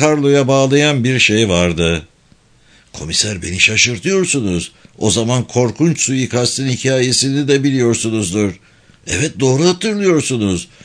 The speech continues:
Borromeo'ya eski bir tür tüfekle bir el ateş eden kişi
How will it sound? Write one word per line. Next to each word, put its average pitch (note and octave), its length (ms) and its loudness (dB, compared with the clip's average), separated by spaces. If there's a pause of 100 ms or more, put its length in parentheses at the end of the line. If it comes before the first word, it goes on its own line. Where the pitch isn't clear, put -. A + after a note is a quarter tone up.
(200)
Borromeo'ya C#3 1120 4
eski D#3 400 -2
bir E3 160 2
tür D#3 260 0
tüfekle C#3+ 680 0
bir E3+ 140 2
el D3 180 4
ateş C3+ 300 0
eden C3 340 0
kişi B2 460 0